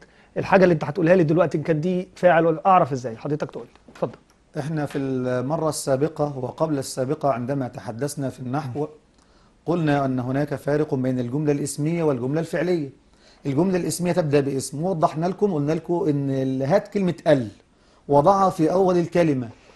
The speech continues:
Speaker 2: إذا قبلتها فهي اسم. عندما نقول كلمة مدرسة، المدرسة. عندما نقول درس،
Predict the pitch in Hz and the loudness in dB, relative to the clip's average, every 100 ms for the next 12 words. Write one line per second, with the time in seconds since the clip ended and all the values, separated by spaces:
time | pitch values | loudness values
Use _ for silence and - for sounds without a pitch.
0 | - 202 170 180 175 185 196 208 220 202 | 2 4 6 6 6 6 6 6 4 4
1 | 226 196 - - 160 190 180 170 - - | 4 4 -6 0 6 8 6 2 -2 -10
2 | - - _ - 147 180 190 180 170 190 | -20 -20 _ -6 0 2 4 2 2 4
3 | 226 185 123 123 - _ - - 170 202 | 4 4 2 -4 -10 _ -16 2 6 6
4 | 208 214 185 170 170 170 143 - 220 226 | 6 4 0 2 4 4 2 2 2 4
5 | 226 247 - 135 - - _ _ _ 123 | 4 2 2 -8 -12 -20 _ _ _ -4
6 | 156 175 240 240 208 208 226 180 156 208 | 2 2 2 2 0 0 -2 2 6 8
7 | 196 160 - | 8 4 4